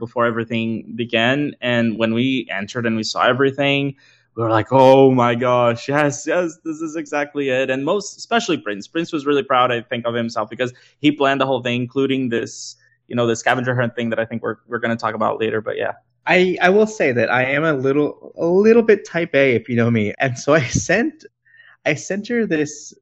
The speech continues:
Speaker 2: specific PowerPoint with a diagram of the, uh, of the attic and s-, with, like, points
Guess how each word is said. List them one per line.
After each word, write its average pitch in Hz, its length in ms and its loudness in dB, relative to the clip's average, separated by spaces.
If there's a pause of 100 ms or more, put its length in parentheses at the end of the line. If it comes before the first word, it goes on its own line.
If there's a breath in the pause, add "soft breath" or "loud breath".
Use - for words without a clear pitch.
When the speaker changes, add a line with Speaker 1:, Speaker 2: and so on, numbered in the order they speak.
(160)
Speaker 2:
specific - 840 -8
PowerPoint 139 800 -2
with 120 440 4 (480 soft breath)
a 120 100 2
diagram 113 840 2 (380 soft breath)
of 107 440 -4
the, 113 280 0
uh, 101 120 2
of 113 160 -4
the 113 120 2
attic 104 400 0
and 107 360 -4 (200)
s-, - 220 -20 (240)
with, 131 200 2
like, 127 380 0
points 139 640 -4